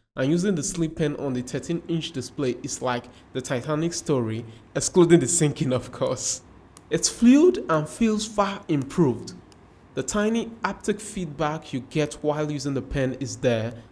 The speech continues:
but not so entertaining or watch-heartening, honestly, but glad it's an improvement. The model reviewed is the base model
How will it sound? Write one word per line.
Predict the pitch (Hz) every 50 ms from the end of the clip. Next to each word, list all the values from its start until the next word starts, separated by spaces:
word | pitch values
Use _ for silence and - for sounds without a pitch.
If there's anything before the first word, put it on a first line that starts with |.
| - -
but | - 131 135 139
not | 180 214 214 -
so | - 185 147
entertaining | 143 131 123 139 131 120 - - 151 131 135 135 131
or | 131 123 135 127
watch-heartening, | 123 131 135 135 - - - 120 120 120 - - 127 117 120
honestly, | - - 131 123 117 113 - - 117 110 110 110 - - - - - - -
but | 135 123
glad | 113 139 135 131 135 135 - - - - - - - - -
it's | - 127 - -
an | 131 120 120
improvement. | 113 110 113 - 127 113 110 110 110 110 110 - - - - - - - - - - - - - - - - - - - -
The | 135 151
model | 165 190 226 240 269 277 269
reviewed | 269 185 170 - 147 180 180 180 180 180 - - - - - -
is | - 151 131 -
the | - 143 135
base | - - 165 175 156 135
model | 143 143 139 131 123 117 113 113 113 113